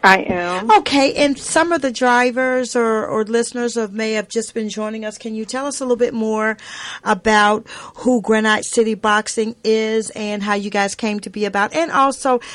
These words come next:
Speaker 2: about your legendary husband that's no longer with us today, but in spirit?
Speaker 1: Yes, thank you for having me, Doctor Bonnie.
Speaker 2: Thank you.
Speaker 1: Um, again, this is, um, Daphne. Um, we're, um, representing Granite City, um,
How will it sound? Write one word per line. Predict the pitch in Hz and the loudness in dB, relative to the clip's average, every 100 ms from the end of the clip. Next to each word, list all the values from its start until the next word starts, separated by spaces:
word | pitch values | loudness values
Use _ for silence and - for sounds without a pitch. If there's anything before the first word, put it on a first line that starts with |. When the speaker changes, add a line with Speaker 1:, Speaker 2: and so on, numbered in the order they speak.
| - | -14
Speaker 2:
about | 220 233 233 | 0 0 4
your | 214 | 2
legendary | 208 202 220 226 226 208 208 202 202 | 2 0 2 2 0 -2 -2 -2 -2
husband | 202 196 196 196 190 | -2 -2 -4 -6 -4
that's | 185 - - - - | -6 -6 -10 -12 -2
no | 202 | 0
longer | 190 190 190 185 | 2 0 0 -4
with | 180 190 | -4 -4
us | 185 - | -6 -6
today, | - 190 190 | -6 -2 -2
but | 175 180 | -2 -4
in | 180 180 | -4 -6
spirit? | - 180 165 160 - _ _ - _ _ _ _ _ - _ | -4 -2 0 -2 -6 _ _ -20 _ _ _ _ _ -20 _
Speaker 1:
Yes, | 165 147 139 _ _ | 0 2 -2 _ _
thank | 170 165 147 _ | -6 -4 -8 _
you | 143 139 139 - | -6 -6 -8 -2
for | 147 | 0
having | 147 131 135 | 0 -2 -6
me, | 139 139 135 _ - _ - | -10 -10 -12 _ -18 _ -2
Doctor | 139 - | -2 -2
Bonnie. | 127 131 123 139 151 _ | -6 -6 -4 -8 -10 _
Speaker 2:
Thank | 185 175 - | -12 -12 -12
you. | 190 | 2
Speaker 1:
Um, | 165 156 156 - | 2 2 -2 -6
again, | 170 - 190 185 196 | -6 -4 -4 -6 -6
this | 226 | -6
is, | 220 214 | -6 -6
um, | 175 160 156 _ - | -6 -6 -6 _ -2
Daphne. | 160 165 - 180 180 - | -2 -2 -8 -14 -12 -8
Um, | 156 151 151 | -6 -4 -6
we're, | 170 180 - | -6 -6 -8
um, | - 156 | -6 -6
representing | 156 160 170 147 160 - 143 139 | -2 -2 -4 -8 -8 -4 -6 -6
Granite | 156 151 147 151 - | -4 -2 -2 -4 -6
City, | 165 151 139 - | -8 -8 -14 -4
um, | 156 139 139 143 147 | -2 0 -2 -4 -6